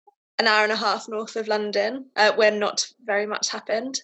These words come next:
but with a very, <laughs> very normal sort of upbringing, um, very normal family. Um, I think, uh,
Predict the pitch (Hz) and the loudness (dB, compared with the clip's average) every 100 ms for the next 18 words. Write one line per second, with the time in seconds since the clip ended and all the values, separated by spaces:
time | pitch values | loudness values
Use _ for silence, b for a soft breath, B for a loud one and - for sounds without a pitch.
0 | _ 220 - 240 226 233 233 240 294 320 | _ 4 6 8 8 6 6 4 4 -2
1 | - B B B - 226 233 226 220 214 | -4 B B B 0 2 2 -2 -2 0
2 | 202 202 - 247 202 - 208 220 214 208 | 0 -2 -6 -6 -4 -4 -6 -8 -8 -6
3 | 202 196 208 - 208 202 202 208 202 202 | -8 -12 -16 -8 -6 -6 -8 -6 -4 -4
4 | 202 202 202 196 202 202 196 202 214 254 | -4 -8 -6 -8 -6 -10 -10 -12 -12 -14
5 | B B B B - 208 202 202 196 - | B B B B 2 4 6 4 -2 -6
6 | _ _ _ _ _ _ _ _ _ _ | _ _ _ _ _ _ _ _ _ _
7 | - 220 - 208 170 - - - 208 202 | -6 -2 2 2 0 -8 -6 2 4 6
8 | 202 196 | 6 4